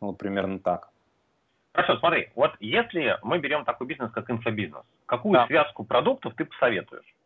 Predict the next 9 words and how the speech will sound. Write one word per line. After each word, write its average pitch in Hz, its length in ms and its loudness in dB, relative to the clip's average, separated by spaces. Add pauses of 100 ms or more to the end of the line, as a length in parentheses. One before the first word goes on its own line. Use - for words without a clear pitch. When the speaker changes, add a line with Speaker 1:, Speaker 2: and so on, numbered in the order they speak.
(640)
Speaker 1:
А, 135 640 4
ха-ха-ха-ха. 131 880 -4
Ну 131 140 -2
вот 156 160 0
смотри, 160 560 0 (260)
в 131 100 -2
инфобизнесе, 165 680 2
во-первых, 175 480 4 (100)
есть, 151 380 0